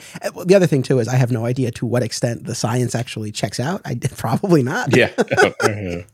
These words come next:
Speaker 1: But I, you know, I don't know, 'cause I, I wonder, yeah, maybe there are folks out there who, like, loved hearing about what he was doing with his powers, but it just felt,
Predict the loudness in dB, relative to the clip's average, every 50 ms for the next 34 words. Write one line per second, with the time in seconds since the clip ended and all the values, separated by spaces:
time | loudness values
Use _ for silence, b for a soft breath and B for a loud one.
0 | -6 -6 -6 B B B B B B -10 B 0 0 0 0 0 B B B B
1 | -2 0 0 2 2 2 2 2 2 2 0 0 0 0 2 2 0 -2 -2 -2
2 | -2 0 0 0 0 -2 -2 -2 -2 -2 -2 0 0 0 0 0 0 0 0 0
3 | 0 0 0 0 0 -2 -2 0 0 0 0 0 0 0 2 2 2 2 0 -2
4 | -4 -8 -10 -8 -6 -4 0 2 2 2 2 0 -8 -6 -2 0 2 2 2 0
5 | 0 -2 -2 0 0 -2 -2 -4 _ _ _ _ _ _ _ _ -6 -2 0 0
6 | 2 2 0 0 0 0 0 0 0 0 -2 -4 -8 -10 -12 -8 -8 -6 -6 -6
7 | -6 -4 -4 -2 0 0 0 -2 -2 -4 -2 0 2 2 2 0 -2 -6